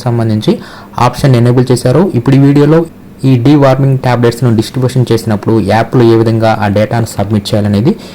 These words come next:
ఈ వీడియోలో పూర్తిగా డీటెయిల్గా చూద్దాం. ముందుగా మనం దీనికి సంబంధించి లీప్ యాప్‌ను ఓపెన్ చేయాలి. అంటే ఐఎంఎస్ యాప్ డైరెక్ట్గా ఓపెన్ చేయాల్సిన అవసరం లేదు. లీప్ యాప్ ఓపెన్ చేసేసి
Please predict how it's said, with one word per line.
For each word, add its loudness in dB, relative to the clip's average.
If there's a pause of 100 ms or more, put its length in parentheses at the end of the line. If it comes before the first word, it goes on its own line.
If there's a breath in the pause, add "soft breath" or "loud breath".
(240 loud breath)
ఈ 4
వీడియోలో 4
పూర్తిగా 0
డీటెయిల్గా 0
చూద్దాం. -2 (160)
ముందుగా 2
మనం 2 (100)
దీనికి 0
సంబంధించి 2 (220)
లీప్ 2
యాప్‌ను 0
ఓపెన్ 0
చేయాలి. -4 (140)
అంటే -4 (500 loud breath)
ఐఎంఎస్ 2
యాప్ -2 (320)
డైరెక్ట్గా 2
ఓపెన్ -2
చేయాల్సిన -2
అవసరం -2
లేదు. 2 (500 loud breath)
లీప్ 2
యాప్ 0 (100)
ఓపెన్ -2
చేసేసి -2